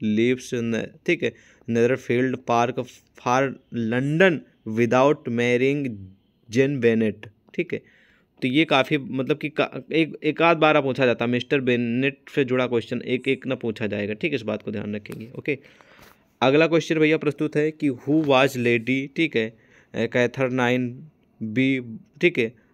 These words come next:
ब्रग and why was she angry with एलिजाबेथ, ठीक है। अब इस किसे वो क्यों हैंगरी, मतलब क्यों गुस्सा था, उससे संबंधित क्वेश्चन है, ठीक है।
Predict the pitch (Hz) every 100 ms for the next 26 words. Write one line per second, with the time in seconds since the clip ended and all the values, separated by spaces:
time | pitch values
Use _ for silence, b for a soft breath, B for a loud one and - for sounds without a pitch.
0 | _ 110 123 143 - 131 135 143 143 110
1 | 117 123 139 127 117 123 123 - - 139
2 | - 123 117 123 135 123 143 143 139 -
3 | _ 127 131 123 131 135 127 139 135 135
4 | - - _ - _ _ _ _ _ _
5 | _ _ - 190 104 - _ _ _ _
6 | 135 135 131 - - 135 127 143 - 131
7 | 127 135 139 123 123 123 131 123 117 -
8 | 131 123 123 123 117 113 131 127 120 120
9 | 123 123 113 123 117 180 -